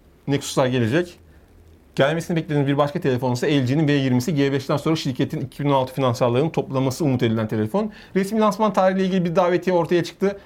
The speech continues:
Altı Eylül'de Amerika'da, San Francisco'da bir lansman yapacaklarmış. Ee, Kore için Kore'de özel bir etkinlik olacakmış. Dolayısıyla Avrupa'da da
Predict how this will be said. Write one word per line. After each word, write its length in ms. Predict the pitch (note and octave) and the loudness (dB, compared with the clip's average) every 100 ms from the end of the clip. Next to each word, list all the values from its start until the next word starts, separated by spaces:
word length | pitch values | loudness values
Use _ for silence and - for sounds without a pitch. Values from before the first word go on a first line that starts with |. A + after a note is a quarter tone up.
| - | -6
Altı 340 | C#3 C#3+ D#3+ A3+ | 0 2 2 2
Eylül'de 480 | G#3 D3+ B2+ F#3+ - - - - | 4 4 2 0 -4 -20 -20 -2
Amerika'da, 560 | C#3 E3+ G3+ - C3 F3+ | 2 2 2 0 0 -2
San 220 | F#3 D#3+ | 0 0
Francisco'da 460 | - D#3+ D#3+ E3 | 2 0 0 0
bir 40 | D#3+ | 2
lansman 320 | D3 D3 E3 | 2 2 0
yapacaklarmış. 800 | D3+ C#3+ D#3+ D3+ B2 B2 G3+ - - - - - | 2 2 0 0 0 2 -2 -4 -16 -20 -20 -8
Ee, 500 | B2+ B2+ B2 A#2+ A#2+ - - - - - - | -4 -2 -2 -2 -6 -12 -20 -20 -20 -20 -16
Kore 240 | - F#3+ G3 | 0 0 2
için 200 | F#3 F#3 | 0 0
Kore'de 300 | F#3+ F3+ D#3+ | 2 2 2
özel 220 | C3 B2+ | 2 2
bir 80 | B2 | 0
etkinlik 300 | - B2+ B2 | 0 -2 0
olacakmış. 480 | B2 B2 C3 G3 F#3+ | 0 0 -2 -4 0
Dolayısıyla 520 | E3 F3 - F3+ F3 | 0 0 0 0 2
Avrupa'da 520 | D3 F3 E3+ F3 E3 | 2 0 0 0 2
da 220 | F3+ F3+ | 0 -2